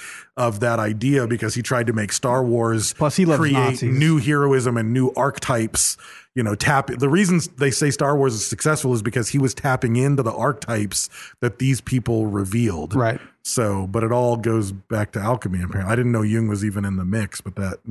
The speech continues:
Speaker 1: that makes
Speaker 2: Yeah,
Speaker 1: sense.
Speaker 2: that's, that's the guy. That sounds right.
Speaker 1: Yeah.
Speaker 2: Yeah.
Speaker 1: So, um, the, so obviously turning, you know, lead into gold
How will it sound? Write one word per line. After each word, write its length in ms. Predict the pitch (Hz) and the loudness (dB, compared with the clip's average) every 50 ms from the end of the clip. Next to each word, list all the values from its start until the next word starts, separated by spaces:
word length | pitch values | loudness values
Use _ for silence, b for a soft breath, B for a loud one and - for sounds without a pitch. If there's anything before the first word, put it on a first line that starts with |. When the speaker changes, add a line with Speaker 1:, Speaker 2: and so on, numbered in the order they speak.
| 104 92 | -6 -6
Speaker 1:
that 160 | 101 95 98 | -6 -6 -6
makes 140 | 98 95 143 | -4 -2 0
Speaker 2:
Yeah, 160 | 135 123 117 | 0 0 0
Speaker 1:
sense. 320 | 107 101 92 95 104 - _ _ _ | -2 -4 -6 -8 -10 -16 _ _ _
Speaker 2:
that's, 200 | - 135 123 - - | -2 -2 -2 -2 -2
that's 260 | 143 135 131 127 - | 0 0 0 0 0
the 60 | 147 123 | 0 2
guy. 200 | 139 135 127 123 | 2 2 2 0
That 100 | 127 - | 0 0
sounds 220 | 202 180 160 123 | 2 2 2 2
right. 280 | 135 131 123 113 117 - - _ - | 2 0 0 0 -2 -6 -10 _ -4
Speaker 1:
Yeah. 240 | 127 117 95 90 85 - - | -2 -2 -2 -4 -8 -4 -2
Speaker 2:
Yeah. 260 | 151 131 117 110 120 - - _ _ _ _ | -2 0 0 -2 -6 -10 -14 _ _ _ _
Speaker 1:
So, 420 | - - - 147 143 139 131 - | -8 -4 -2 0 2 0 0 0
um, 540 | 143 143 139 135 131 127 123 123 120 110 - - B B B B B _ _ _ _ _ - | 0 0 2 2 2 2 0 0 0 -2 -4 -6 B B B B B _ _ _ _ _ -16
the, 520 | 113 113 147 143 139 135 131 127 123 110 110 101 101 - _ _ _ _ _ _ _ _ _ _ _ _ _ _ _ _ _ _ _ _ _ _ _ _ _ _ _ _ _ - | -4 0 0 2 2 2 2 2 0 -2 -4 -8 -10 -12 _ _ _ _ _ _ _ _ _ _ _ _ _ _ _ _ _ _ _ _ _ _ _ _ _ _ _ _ _ -6
so 160 | - 170 170 | -2 0 2
obviously 520 | 180 185 185 170 165 151 - 147 147 139 | 4 4 4 2 2 0 0 0 0 0
turning, 640 | 120 - - 156 143 143 135 135 131 123 107 101 101 - - | 2 2 2 2 4 4 2 2 0 0 -2 -6 -10 -12 -4
you 140 | 120 123 135 | 0 0 2
know, 200 | 123 120 117 113 | 2 2 0 0
lead 220 | 117 117 131 131 131 | 2 2 2 2 2
into 180 | 131 127 123 | 2 2 0
gold 460 | 113 123 123 120 120 120 117 110 113 | 0 0 0 2 2 0 0 0 -2